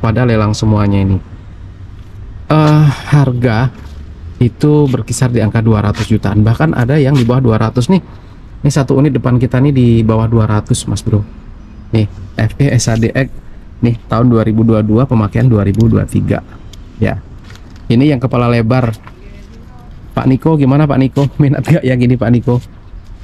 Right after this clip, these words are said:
Ini kemarin yang di ujung sana ya. Nih, udah, kemarin udah pada lelang ya. Untuk yang ini, mobil Profit, ini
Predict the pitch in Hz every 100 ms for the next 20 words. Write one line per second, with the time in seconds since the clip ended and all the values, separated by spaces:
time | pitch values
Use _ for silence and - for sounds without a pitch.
0 | - 147 139 127 139 127 120 117 113 113
1 | 120 120 107 104 - - - - - -
2 | - - - - - - - - - -
3 | - - - - 117 110 117 113 104 107
4 | 107 107 104 - - - - - - -
5 | - - - - - 113 107 139 107 101
6 | 101 107 131 110 113 113 - - 117 127
7 | - 117 117 113 143 139 117 110 113 110
8 | 107 156 147 - - - - - - -
9 | - - 120